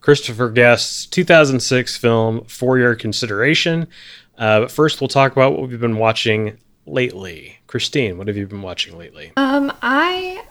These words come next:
Speaker 2: have watched a couple of, um, oh my gosh, her name just escaped me. <laughs>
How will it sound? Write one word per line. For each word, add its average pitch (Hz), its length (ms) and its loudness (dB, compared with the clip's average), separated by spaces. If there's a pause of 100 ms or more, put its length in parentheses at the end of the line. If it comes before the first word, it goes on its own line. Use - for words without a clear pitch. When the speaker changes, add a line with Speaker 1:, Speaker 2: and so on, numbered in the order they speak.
(120)
Speaker 2:
have 269 420 -6
watched 262 680 0 (440)
a 247 160 -2
couple 285 520 2 (100)
of, 240 480 2 (880)
um, - 400 -2 (520)
oh 240 80 -14
my 233 160 -18
gosh, 220 520 -20
her 240 100 -20
name 233 300 -20
just - 160 -20 (120)
escaped 247 520 -4
me. 214 320 -6 (200)
<laughs> 277 80 -4